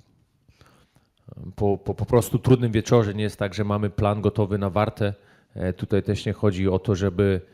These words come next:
jakieś, e, pochopne wnioski podejmować, czy szybkie decyzje. Mamy dwa dni na przeanalizowanie sytuacji. Też musimy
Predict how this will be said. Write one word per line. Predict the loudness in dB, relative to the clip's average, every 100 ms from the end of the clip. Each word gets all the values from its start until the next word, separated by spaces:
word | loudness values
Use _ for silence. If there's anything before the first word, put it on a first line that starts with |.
| _ _ _ -12
jakieś, | -10 -6 -6 -6 -10 -10
e, | -8 -6 -6 -8 -12 -20 _ _ _ _ _ _ -20 _ _ _ _ _ _ _
pochopne | -6 -4 -4 -8
wnioski | -4 -4 -4 -6
podejmować, | -2 -2 0 -2 -2 -4 -4
czy | -2 -2 -4 _ -6
szybkie | -2 0 2
decyzje. | 2 2 0 2 0 -2 -10 _ _ _ _ _ _ _ -6
Mamy | 0 4 2
dwa | 4 2
dni | 4 0
na | -2 -2
przeanalizowanie | 0 0 0 -2 0 0 -2
sytuacji. | -2 2 2 2
Też | -4 -4
musimy | -6 -2 0 0